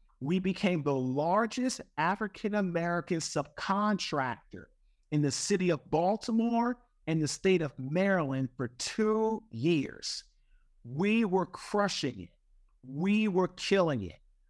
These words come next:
But again, the show is called Get Authentic with Marcus. So I'm gonna be real, like I always am with everybody I tell my story to. As the company grew, so did my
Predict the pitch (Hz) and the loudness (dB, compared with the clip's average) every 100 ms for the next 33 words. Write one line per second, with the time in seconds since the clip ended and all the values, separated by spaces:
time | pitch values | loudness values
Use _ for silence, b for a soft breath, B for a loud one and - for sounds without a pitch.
0 | _ 151 156 147 - 196 220 165 98 - | _ 0 2 0 2 2 4 2 -2 -10
1 | _ _ _ - 143 - 196 185 185 - | _ _ _ -4 -2 0 2 4 2 0
2 | 180 165 156 - - 113 165 202 - 175 | 0 0 0 -6 -14 0 2 2 2 2
3 | 170 - 185 180 170 151 - 131 139 123 | 2 2 0 2 2 0 -4 -2 -2 -4
4 | - - - - _ - 151 147 143 120 | -8 -14 -14 -16 _ 0 2 2 0 -2
5 | 131 185 151 113 107 - 127 135 117 117 | 0 4 4 2 -4 -4 -4 -2 -4 -4
6 | - 180 190 185 180 - 156 147 131 120 | 2 4 6 4 2 0 -2 0 0 -2
7 | - 123 - - 226 202 170 139 107 101 | -6 -10 -10 0 2 2 0 0 -2 -6
8 | 107 - 117 151 143 139 - 135 113 107 | -8 -10 -4 0 2 0 0 0 0 0
9 | - 65 - _ - _ _ _ - 147 | -4 -8 -10 _ -20 _ _ _ 0 2
10 | 147 131 - - 208 - 226 220 165 147 | 2 -2 -2 -2 -2 0 0 0 -2 0
11 | 185 220 285 302 _ _ _ - - 202 | 0 2 0 -4 _ _ _ -10 -2 0
12 | 196 190 165 151 | 2 2 2 0